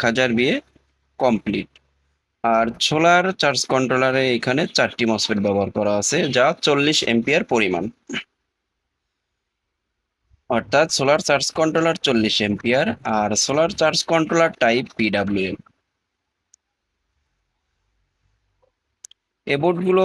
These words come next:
বর্তমান আমাদের কাছে ইনশাল্লাহ এখন অ্যাভেলেবেল পাবেন। সোলার পিসিইউ বারো ভোল্ট, এক হাজার বিএ ক্যাপাসিটি। এ বোর্ডগুলো বর্তমানে দাম চার হাজার দুইশো টাকা, প্রতি পিস বোর্ডের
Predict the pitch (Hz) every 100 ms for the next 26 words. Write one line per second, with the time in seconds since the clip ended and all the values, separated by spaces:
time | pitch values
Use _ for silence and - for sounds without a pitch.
0 | 160 127 120 123 123 120 120 139 156 170
1 | 165 160 170 147 117 - 113 113 110 98
2 | 135 - - 113 104 98 95 98 101 101
3 | 131 262 - _ _ _ _ _ - -
4 | 165 175 175 117 127 113 120 123 139 117
5 | 110 113 139 143 151 160 170 - _ -
6 | 117 - 120 131 127 127 135 127 104 98
7 | 95 98 143 156 262 - _ _ _ _
8 | 151 147 175 156 180 175 139 117 107 -
9 | 110 110 110 104 110 143 233 233 _ _
10 | _ _ _ _ _ _ _ _ _ _
11 | _ - 151 156 160 170 170 165 120 113
12 | - 90 104 127 175 233 - 160 165 175
13 | 190 170 170 123 120 117 131